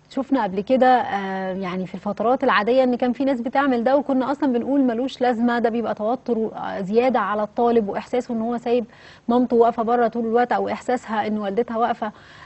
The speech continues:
آه، مستنياها، ده اكيد برضو بيسبب توتر زيادة عليهم. غير انه، آه، مفيش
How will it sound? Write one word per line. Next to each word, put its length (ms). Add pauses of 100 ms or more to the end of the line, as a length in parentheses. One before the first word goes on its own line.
(140)
آه، 300
مستنياها، 840
ده 260
اكيد 240
برضو 260
بيسبب 460
توتر 460 (220)
زيادة 540 (140)
عليهم. 500 (360)
غير 280
انه، 360
آه، 180
مفيش 360